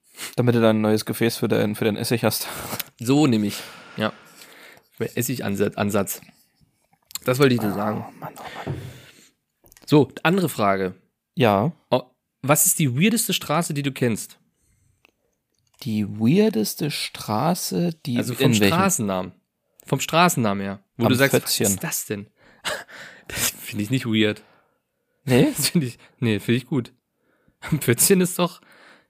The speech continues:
Speaker 2: warum nicht?
Speaker 1: Weird, was finde ich weird? Ähm,
Speaker 2: Also ich ka-, bin letztens auf eine,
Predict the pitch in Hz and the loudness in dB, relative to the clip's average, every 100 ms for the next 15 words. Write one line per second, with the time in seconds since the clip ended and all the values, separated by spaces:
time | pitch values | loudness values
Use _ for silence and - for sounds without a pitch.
0 | _ - 107 117 165 170 - _ _ - | _ -4 0 2 2 0 -4 _ _ -18
1 | - - - - - - - - - - | -18 -18 -20 -20 -20 -20 -20 -16 -14 -14
2 | - - _ - - - - - - 110 | -18 -20 _ -20 -20 -20 -20 -20 -6 4
3 | 127 143 110 117 - 131 113 123 127 120 | 6 8 6 4 4 2 2 2 4 6
4 | 107 - - 101 104 107 107 104 104 _ | 4 0 2 4 4 4 2 0 -4 _
5 | _ _ _ _ - 135 180 - 180 147 | _ _ _ _ -4 -2 0 -2 -4 -2
6 | 151 156 - 165 131 131 | 0 -2 -2 -4 -2 -2